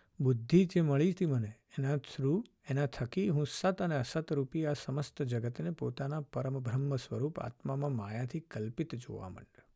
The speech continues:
એટલે કે હું માયાને જોઈ શકતો હતો હવે. અને આ પ્રમાણે, અ, બે ઋતુઓ સુધી ચતુર્માસમાં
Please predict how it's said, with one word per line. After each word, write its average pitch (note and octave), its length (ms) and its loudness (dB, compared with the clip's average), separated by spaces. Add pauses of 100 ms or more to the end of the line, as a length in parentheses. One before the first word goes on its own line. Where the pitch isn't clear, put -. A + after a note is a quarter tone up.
(140)
એટલે F3 180 4
કે G3+ 100 6
હું F#3+ 180 6
માયાને C#3 480 2
જોઈ B2+ 420 4
શકતો - 480 -4
હતો - 260 -20
હવે. - 260 -20 (2750)
અને F3+ 140 8
આ F3 200 8
પ્રમાણે, E3+ 680 8 (680)
અ, C3+ 400 4
બે C3 380 8
ઋતુઓ C#3+ 400 8
સુધી C3+ 300 4
ચતુર્માસમાં C#3+ 1080 2